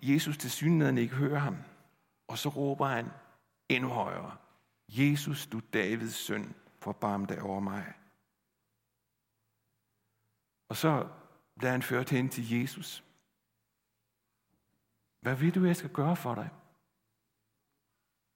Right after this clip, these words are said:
Og så beder han om at få sit syn igen.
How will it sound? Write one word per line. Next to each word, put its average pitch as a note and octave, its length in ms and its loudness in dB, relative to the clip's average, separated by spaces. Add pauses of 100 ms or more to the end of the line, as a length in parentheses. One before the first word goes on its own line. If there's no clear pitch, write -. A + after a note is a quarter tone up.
(960)
Og - 120 -10
så B2 120 -4
beder B2 220 0
han C3+ 160 0
om A#2 120 0
at A2 60 -4
få F#2+ 180 -2
sit G2 160 -4
syn G2+ 300 -2
igen. A2 260 -4